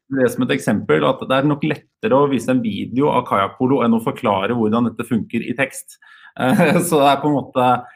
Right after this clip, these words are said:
eh, et eksempel på at, eh, vi er en kommunikasjonsplattform med kamera som fokus, da. Men som du var inne på, så har det utviklet seg ganske mye til at vi nå også er en innholdsplattform. Ehm,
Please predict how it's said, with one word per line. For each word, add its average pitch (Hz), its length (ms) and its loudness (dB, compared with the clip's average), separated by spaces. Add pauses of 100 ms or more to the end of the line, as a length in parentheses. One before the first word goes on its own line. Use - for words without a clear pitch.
(260)
eh, 113 540 -2
et 113 120 -8
eksempel 107 560 -8
på 104 180 -4
at, 104 240 -10
eh, 104 420 -6 (100)
vi 107 160 -4
er 104 180 -4
en 101 100 -6
kommunikasjonsplattform 104 960 -8
med 95 140 -8
kamera 90 420 -8
som 104 160 -12
fokus, 98 320 -14
da. - 80 -2 (420)
Men 139 400 4
som 151 160 0
du 151 80 4
var 156 80 6
inne 127 180 4
på, 135 140 2
så 147 100 0
har 127 80 4
det 143 180 0
utviklet 117 460 -2
seg 131 100 -2
ganske 123 220 -4
mye 131 680 0
til 139 80 -2
at 135 120 -6
vi 139 60 -2
nå 127 140 2 (140)
også - 220 -4
er 117 80 -2
en 123 60 -6
innholdsplattform. 107 1000 -6 (180)
Ehm, 120 760 -2